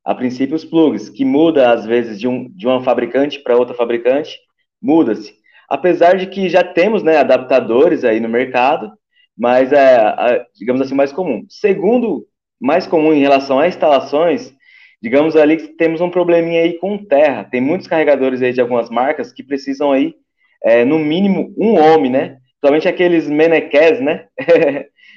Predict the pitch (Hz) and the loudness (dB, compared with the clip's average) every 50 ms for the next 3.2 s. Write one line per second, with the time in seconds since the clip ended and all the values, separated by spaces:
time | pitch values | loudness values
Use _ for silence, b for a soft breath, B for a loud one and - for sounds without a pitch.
0 | b b - 139 135 143 147 160 160 185 180 - 180 175 180 185 180 180 170 165 | b b -6 -2 0 0 0 2 0 0 0 0 2 2 2 4 2 2 0 2
1 | 165 165 170 170 - 160 160 160 147 117 117 123 127 135 151 180 185 180 175 175 | 2 2 0 0 2 4 4 4 4 4 4 4 6 6 6 6 4 4 2 0
2 | 170 160 147 147 160 196 196 202 220 208 214 - - 175 170 180 185 180 160 151 | -2 -2 0 0 0 0 0 -2 -6 -6 -6 -2 0 2 2 2 2 -2 0 0
3 | 160 165 165 - | 0 -2 -2 -6